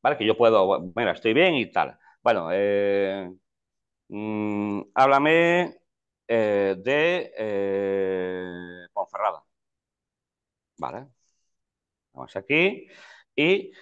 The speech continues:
me va a decir, pues bueno, lo que tiene, bueno, Ponferrada, eh, ubicación no sé dónde, el Castillo de los Tempaires, el puente no, no sé qué, la iglesia de San Andrés, el Museo del Bierzo, vale, lo que sabe. Esto es lo que sabe. Esto está entrenada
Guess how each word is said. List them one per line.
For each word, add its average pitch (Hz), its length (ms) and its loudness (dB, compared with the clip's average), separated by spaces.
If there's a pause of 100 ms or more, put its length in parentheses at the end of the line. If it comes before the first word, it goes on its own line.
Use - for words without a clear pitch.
(140)
me 113 120 2
va 110 80 6
a - 20 8
decir, 160 380 2
pues 92 140 -6
bueno, 95 260 -2
lo 80 100 -4
que 95 80 -6
tiene, 104 180 0
bueno, 110 240 0
Ponferrada, 165 1080 4
eh, 101 80 -4
ubicación 117 640 -4
no 117 100 -2
sé - 120 -2
dónde, 160 480 2
el 143 80 -8
Castillo 104 200 -12
de 110 40 -6
los - 80 -12
Tempaires, 151 460 2
el 107 80 -18
puente 104 380 -2
no, 104 460 -4
no 107 80 -8
sé 123 180 -10
qué, 165 160 2
la 131 80 -2
iglesia 107 220 -2
de - 20 -6
San 113 160 -2
Andrés, 139 280 -2
el - 60 -12
Museo 110 200 -4
del 120 80 2
Bierzo, 156 320 -2
vale, 101 220 -12
lo 117 100 -10
que - 80 -20
sabe. 80 280 -6 (640)
Esto 127 160 -2
es 160 40 4
lo 120 100 2
que 95 100 -2
sabe. 113 340 -2 (540)
Esto - 320 -2 (800)
está - 340 0
entrenada 147 800 2